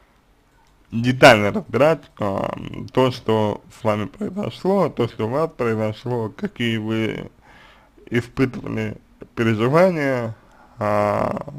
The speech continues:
напри-, например, за какое-то время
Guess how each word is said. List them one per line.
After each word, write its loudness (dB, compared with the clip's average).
напри-, -4
например, -2
за 8
какое-то 4
время 2